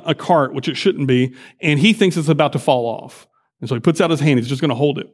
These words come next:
You know, I, I don't want God to be embarrassed right now. Uh, this is his parade. We gotta help God out. It says, verse seven, "And the anger of the Lord was kindled against Uzzah, and God struck him down there because of his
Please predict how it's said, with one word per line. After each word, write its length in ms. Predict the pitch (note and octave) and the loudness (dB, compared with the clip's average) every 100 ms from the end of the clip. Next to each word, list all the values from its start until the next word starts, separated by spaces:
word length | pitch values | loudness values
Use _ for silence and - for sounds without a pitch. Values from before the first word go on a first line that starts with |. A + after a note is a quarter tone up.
| _ _ | _ _
You 80 | B2 | -6
know, 40 | A#2+ | -4
I, 240 | C#3+ F#3 | -2 0
I 20 | |
don't 160 | F#3 F#3+ | 0 0
want 140 | D#3 | 0
God 140 | D3+ C#3+ | 0 0
to 60 | |
be 100 | C3+ | 2
embarrassed 540 | C3 A#2 B2 B2 A#2+ C3 | 2 4 2 2 0 -4
right 180 | B2 B2+ | -4 -2
now. 340 | B2 B2 B2+ _ _ _ - | -2 -2 -6 _ _ _ -6
Uh, 380 | B2+ A#2 A2+ A#2 - - | 0 2 0 -2 -8 -2
this 220 | D#3 D#3+ | 0 2
is 100 | C3+ | 2
his 160 | C#3 | 0
parade. 580 | - C3+ A#2+ A#2+ B2 B2 - - | -2 0 2 4 4 2 -6 -6
We 100 | C#3+ | -2
gotta 140 | B2+ | 0
help 180 | B2+ C3+ | 0 0
God 240 | B2+ A#2+ | 0 0
out. 220 | A2+ A#2 - _ _ _ _ _ _ _ - | -2 -4 -10 _ _ _ _ _ _ _ -2
It 80 | |
says, 120 | F3 D3+ | 2 4
verse 180 | F#3 | 4
seven, 220 | A3 F#3 E3 | 2 2 4
"And 100 | D#3 | 4
the 60 | |
anger 440 | D#3 G3+ G3+ F3+ F3+ | 4 4 4 4 2
of 240 | E3 D3+ | -2 0
the 120 | D3 | 2
Lord 260 | C#3+ F3 C#3+ | 2 2 0
was 140 | B2 | -4
kindled 540 | - F3+ E3+ C3 B2 - - - | -2 0 0 0 -4 -12 -20 -8
against 400 | C#3 C#3 C3+ C3 | -2 2 2 2
Uzzah, 420 | C3 A#2+ A#2+ B2+ - _ _ - | -2 -2 -4 -6 -14 _ _ -2
and 160 | C#3+ | 2
God 220 | D#3 F3+ | 2 0
struck 340 | - - F#3+ E3+ | -4 0 0 2
him 120 | D#3 | 2
down 240 | D3+ D#3+ | 2 2
there 180 | D3+ C3+ | 2 2
because 380 | C3 B2+ D3 C#3+ | 2 0 -2 0
of 80 | C3 | 0
his 200 | B2+ | -2